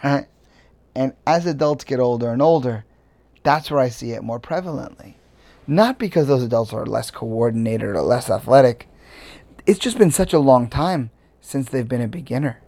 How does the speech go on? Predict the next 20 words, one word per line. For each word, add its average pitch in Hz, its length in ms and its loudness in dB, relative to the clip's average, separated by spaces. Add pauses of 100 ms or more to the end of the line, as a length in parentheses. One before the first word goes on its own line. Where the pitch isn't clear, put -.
(640)
I 131 40 -4
mean, 147 120 2
think 190 200 -4
about 139 200 2
it. 123 80 -4
By 131 100 0
the 131 60 0
time 180 280 0
someone's 135 400 -2 (400)
in 123 160 4
their 123 120 2
forties 143 400 2
or 117 80 -2
fifties, 147 520 -6 (300)
they've 175 180 -6
usually 147 280 0
been 127 160 2
doing 120 280 4
their 117 120 2
career 117 760 2